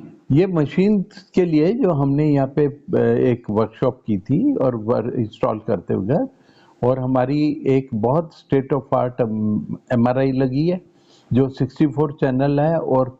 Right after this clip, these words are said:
थ्री Tesla है, जो इसके लिए ज़रूरी होती है। पहले बाबा फरीद यूनिवर्सिटी में पिछले बीस साल से <laughs> जो मशीन थी, अ, एमआरआई की, वो डेढ़ Tesla थी,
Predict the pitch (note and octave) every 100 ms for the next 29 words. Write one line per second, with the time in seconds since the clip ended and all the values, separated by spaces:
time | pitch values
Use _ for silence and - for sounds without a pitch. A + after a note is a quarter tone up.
0 | _ - D#3 D#3+ C3 B2 - A#2 G#2+ G#2
1 | C#3+ C3+ - - G#2+ C#3+ B2+ C#3 B2+ A2+
2 | G2 G#2 B2 D#3 D#3 - D#3 E3 - _
3 | _ _ - B2+ C#3+ E3+ F3+ F3+ - A#2
4 | A#2 C3 C3+ C#3 D#3+ C#3 C3 C3+ B2+ B2+
5 | C3+ D3 E3+ D3 C3 C#3 C3+ C3+ - G2+
6 | G#2+ D#3+ - B2+ G#2 - A2+ D3+ - -
7 | _ _ _ _ _ D3+ - E3+ C3 C#3
8 | C#3 C3 A#2 D3 E3+ - C3+ C#3 - -
9 | _ _ _ C3 C3 B2+ B2+ B2+ B2 A#2
10 | - E3+ D#3+ C#3+ C#3+ D#3+ D#3 A2 - F2
11 | D#2+ - -